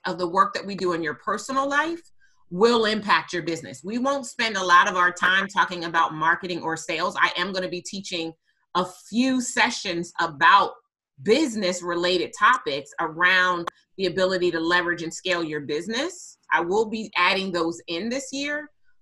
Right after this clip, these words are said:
but we're not gonna spend all of our time talking marketing and sales strategy. We're gonna be spending our time on the things that prevent the strategies that you already know from working. I was having a conversation recently with a prospective client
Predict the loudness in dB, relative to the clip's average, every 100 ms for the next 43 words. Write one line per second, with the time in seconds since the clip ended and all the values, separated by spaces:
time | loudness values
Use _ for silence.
0 | _ -2 0 0 4 4 2 -6 -4 -4
1 | 0 4 4 4 2 0 2 2 2 2
2 | 0 0 0 0 0 -6 -10 -8 -8 -6
3 | 0 2 2 -2 -8 -8 -10 _ _ -8
4 | -4 -2 -2 -6 -4 -2 -2 4 4 4
5 | 2 0 0 -2 -4 -4 -4 -4 -4 -4
6 | -6 -8 -6 -6 -6 -4 2 2 2 -6
7 | -6 -6 -8 -8 -6 2 4 4 2 -4
8 | -4 -6 -6 -8 -4 -4 -6 _ _ _
9 | _ _ -6 -4 0 2 2 2 -4 2
10 | 2 2 -4 -4 -6 -6 -4 -4 -4 -8
11 | -8 -8 -10 -10 -14 -8 -8 -6 -10 -8
12 | -2 0 0 -2